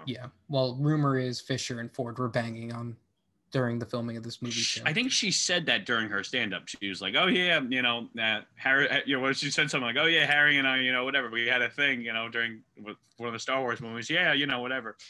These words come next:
Speaker 2: And she, like, it
Speaker 1: Yeah.
Speaker 2: was, she said it so brazenly, but, like, it was one of those things that it was like, "Oh, okay." <laughs>
Speaker 1: I, I, from what I can tell, they, they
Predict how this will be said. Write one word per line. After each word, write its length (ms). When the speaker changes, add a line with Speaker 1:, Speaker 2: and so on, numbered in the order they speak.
Speaker 2:
And 120
she, 100
like, 100
it 100
Speaker 1:
Yeah. 80
Speaker 2:
was, 140
she 100
said 160
it 80
so 400
brazenly, 560
but, 180
like, 200
it 40
was 120
one 100
of 80
those 160
things 220
that 120
it 160
was 140
like, 200
"Oh, 200
okay." 340
<laughs> 280
Speaker 1:
I, 40
I, 280
from 220
what 160
I 120
can 200
tell, 320
they, 300
they 200